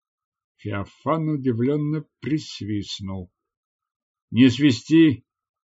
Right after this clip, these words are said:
Илларион непрост, сам понимаешь. И связей у него по-прежнему достаточно. Я сюда его стараниями попал.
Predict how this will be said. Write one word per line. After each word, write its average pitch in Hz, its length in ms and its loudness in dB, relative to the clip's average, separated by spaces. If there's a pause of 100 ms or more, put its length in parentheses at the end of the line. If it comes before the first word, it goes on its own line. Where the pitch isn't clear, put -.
(220)
Илларион 139 680 6
непрост, 143 760 0 (600)
сам 131 480 0
понимаешь. 107 720 -6 (800)
И 113 100 2
связей 156 760 4
у 131 140 2
него 123 280 4
по-прежнему 143 680 0
достаточно. 117 840 -4
Я 147 300 0
сюда 147 640 -2
его 139 720 0
стараниями 143 1300 -2
попал. 123 680 -6